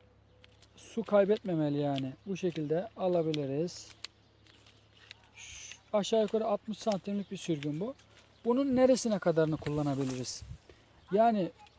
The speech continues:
aşıda başı-, başarı elde etmek için sürgünün tüm gözlerini, e, kullanacağız diye bir şey yok. Bunun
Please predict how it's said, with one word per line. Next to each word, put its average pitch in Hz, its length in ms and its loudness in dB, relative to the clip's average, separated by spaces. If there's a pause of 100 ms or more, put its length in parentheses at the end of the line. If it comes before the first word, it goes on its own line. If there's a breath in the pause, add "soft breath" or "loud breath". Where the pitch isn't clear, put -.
(340)
aşıda 202 460 4
başı-, 220 360 2 (120)
başarı 226 340 6
elde 220 340 6
etmek 233 300 0
için 240 280 -4 (180)
sürgünün 220 540 0
tüm 247 280 2
gözlerini, 214 600 12
e, - 520 6
kullanacağız - 800 10
diye 196 200 10
bir - 60 8
şey 196 200 6
yok. 180 160 8 (100)
Bunun 262 280 12